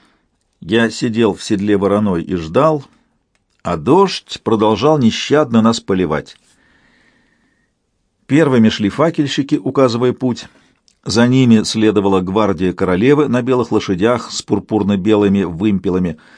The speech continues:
За гвардией смешанный отряд воинов из гвардии принца и почетного эскорта принцессы Внешних островов.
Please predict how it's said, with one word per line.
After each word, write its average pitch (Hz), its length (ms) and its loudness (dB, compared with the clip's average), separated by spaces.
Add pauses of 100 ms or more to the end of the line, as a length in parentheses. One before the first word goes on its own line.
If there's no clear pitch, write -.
(640)
За 107 200 0
гвардией 127 640 2 (180)
смешанный 117 560 0
отряд 104 300 0
воинов 104 440 0
из 101 120 -4
гвардии 95 400 -2
принца 110 480 -4
и 90 240 -4
почетного 98 540 -2
эскорта 120 400 -4
принцессы 98 560 -2
Внешних 92 440 -4
островов. 92 640 -4